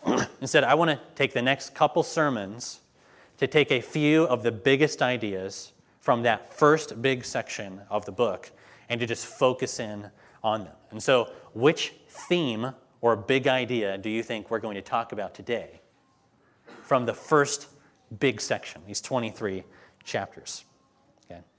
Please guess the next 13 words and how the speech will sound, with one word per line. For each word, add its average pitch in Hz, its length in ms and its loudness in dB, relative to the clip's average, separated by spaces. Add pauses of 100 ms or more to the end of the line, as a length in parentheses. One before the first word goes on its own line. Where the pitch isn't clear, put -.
(720)
You 120 80 -6
might 127 160 2
have 123 160 0
an 110 80 -4
idea 87 380 -10 (720)
from 113 420 2 (560)
the 117 80 -2
PowerPoint. 123 480 2 (1000)
But 127 120 4
maybe 131 180 4
you 135 60 6
remember 135 580 4 (320)
that 120 520 2